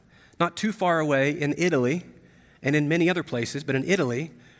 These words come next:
a man named Saint Fran-, Saint Francis had begun to plant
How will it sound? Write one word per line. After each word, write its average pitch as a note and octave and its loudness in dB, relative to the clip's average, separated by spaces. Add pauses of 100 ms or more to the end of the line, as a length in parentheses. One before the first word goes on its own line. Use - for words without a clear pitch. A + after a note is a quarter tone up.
(200)
a - -4
man D3+ 4
named E3+ -2
Saint F3+ -2
Fran-, F#3 -2
Saint F3 0
Francis - -4 (640)
had C#3+ -2
begun C#3+ 0
to D3 -6
plant - -4